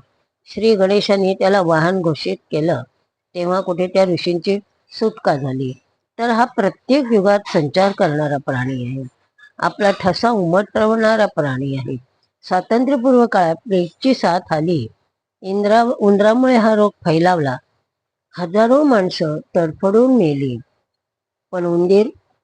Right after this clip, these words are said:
प्लेगच्या नावाने अजरामर झाले. अशा उंदराकडे तुम्ही दुर्लक्ष करूच शकत नाही.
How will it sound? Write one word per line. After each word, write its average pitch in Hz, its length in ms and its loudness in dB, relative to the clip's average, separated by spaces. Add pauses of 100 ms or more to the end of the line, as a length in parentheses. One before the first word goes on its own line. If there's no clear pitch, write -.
(240)
प्लेगच्या 185 520 -4
नावाने 175 420 0
अजरामर 165 560 0
झाले. 127 460 -6 (560)
अशा 156 260 -4
उंदराकडे 165 600 0 (420)
तुम्ही 170 400 -2 (280)
दुर्लक्ष 190 760 0 (560)
करूच 202 240 0
शकत 156 500 -2
नाही. 127 240 -6